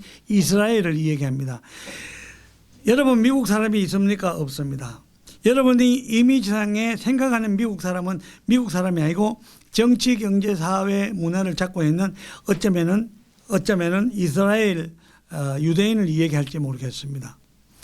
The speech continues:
우리 대한민국 동포가 강해지고 정치로 많이 들어가고 경제가 강해지고 그러면은 미국 사람이 아마 한국 사람으로 바뀔 날 한 이삼백 이삼백 년 후 되면은 아마 그러리라고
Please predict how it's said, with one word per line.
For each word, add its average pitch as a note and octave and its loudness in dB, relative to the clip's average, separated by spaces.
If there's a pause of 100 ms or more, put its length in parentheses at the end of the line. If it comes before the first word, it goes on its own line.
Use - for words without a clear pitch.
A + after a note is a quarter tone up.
(640)
우리 A#3+ 2 (380)
대한민국 A#3 4
동포가 F#3 -2
강해지고 D#3 -2 (420)
정치로 A3 2
많이 E3+ -2
들어가고 F#3+ -2
경제가 F#3 -2
강해지고 D3 -2 (400)
그러면은 A#3 2 (680)
미국 G#3+ 0
사람이 E3+ 0
아마 D#3 -2 (160)
한국 A#3 2
사람으로 E3+ -2 (180)
바뀔 D#3+ 0
날 C#3 0 (180)
한 F3 -2
이삼백 F#3 2
이삼백 F#3+ 2
년 E3 0
후 F3 2
되면은 F3+ 0 (180)
아마 D#3+ -2
그러리라고 E3+ -2